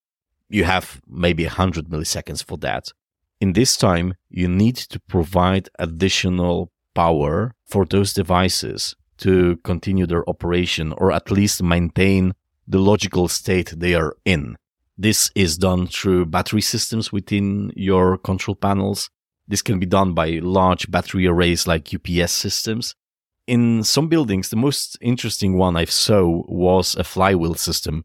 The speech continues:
like a giant few tons of a flywheel that was spinning at very quick rotation. And as soon as a power drop was n-, noticed, that, uh, flywheel would start generate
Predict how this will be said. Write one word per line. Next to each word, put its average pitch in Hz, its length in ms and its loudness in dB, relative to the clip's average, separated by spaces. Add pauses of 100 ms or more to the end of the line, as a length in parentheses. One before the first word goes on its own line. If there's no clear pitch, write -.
(240)
like 85 220 -2
a 92 60 0
giant 92 600 2
few - 360 -4
tons 90 800 -2 (400)
of 92 320 0
a 92 80 -2
flywheel 90 720 0
that 82 200 -2
was 87 160 -6
spinning 87 480 -2
at 80 140 -8
very 82 600 -4
quick - 280 -6
rotation. 90 640 -2 (580)
And 95 200 0
as 85 100 -2
soon 101 360 2
as 85 240 0
a - 60 -6
power 92 320 2
drop 85 320 -2
was 87 340 -2
n-, 95 320 -4
noticed, 92 600 -2
that, 90 360 0
uh, - 200 -6
flywheel 90 540 2
would 90 140 -2
start - 520 -2
generate 90 580 2